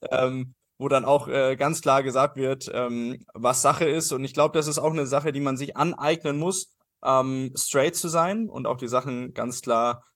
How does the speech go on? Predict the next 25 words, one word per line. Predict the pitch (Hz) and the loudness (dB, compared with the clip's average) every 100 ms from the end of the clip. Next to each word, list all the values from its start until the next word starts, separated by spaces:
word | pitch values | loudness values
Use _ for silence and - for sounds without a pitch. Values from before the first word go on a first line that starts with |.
| - | -12
zu | 139 | -10
formulieren. | 127 139 127 127 120 139 170 175 _ _ _ | -2 2 2 2 2 0 0 -6 _ _ _
Und, | 131 131 131 131 131 131 | 2 4 6 4 2 -4
äh, | 131 | -2
da | 123 135 | 0 0
komme | 180 165 | 0 -2
ich | 143 | 0
auch | 143 | -2
zu | - 139 | 0 -2
dem | 127 | -2
letzten | 123 147 - 160 | -2 -2 -4 -4
Punkt, | 135 135 131 127 - | 0 0 0 -6 -8
den | 117 113 | -6 -4
ich | 113 120 | -4 -6
Ihnen | 113 | -4
heute | 110 113 117 | -2 -2 -2
noch | 110 | -4
mal | 113 107 | -2 -2
so | 110 | -4
ein | 110 | -4
bisschen | 120 107 | -4 -4
als | 101 | -6
Frage | - 95 123 120 | -8 -2 -2 0
mitgeben | 123 147 _ 131 127 120 | -4 -6 _ -4 -2 -2
möchte. | 131 143 165 156 | -2 0 2 2